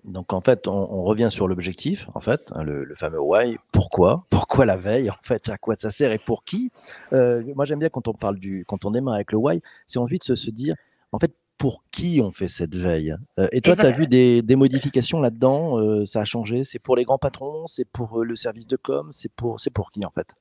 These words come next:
Speaker 2: Eh ben, écoute, je crois que c'est, euh, la plus grosse transformation qu'il faut que les communicants se mettent en tête parce que c'est une vraie opportunité pour nous.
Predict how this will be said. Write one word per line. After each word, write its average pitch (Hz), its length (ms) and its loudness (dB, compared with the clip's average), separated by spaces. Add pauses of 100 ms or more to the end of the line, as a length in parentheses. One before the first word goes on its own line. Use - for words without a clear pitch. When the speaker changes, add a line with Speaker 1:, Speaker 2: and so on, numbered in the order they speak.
Speaker 2:
Eh 277 100 2
ben, 269 180 -4
écoute, 277 380 -6 (120)
je 233 220 0
crois 294 200 -2
que 294 80 -8
c'est, 247 300 0
euh, 202 380 0 (160)
la 269 280 0
plus 277 200 -12
grosse 220 380 -2
transformation 202 960 -2 (340)
qu'il - 180 -6
faut 254 160 -2
que 254 100 -8
les 214 100 -2
communicants 190 580 -6
se - 220 -2
mettent 202 220 -8
en 196 100 -6
tête 196 400 -6
parce - 180 -4
que - 100 -10
c'est 175 220 -2
une 165 180 -6
vraie 220 180 -4
opportunité 190 760 -6
pour 170 240 -10
nous. 185 220 -6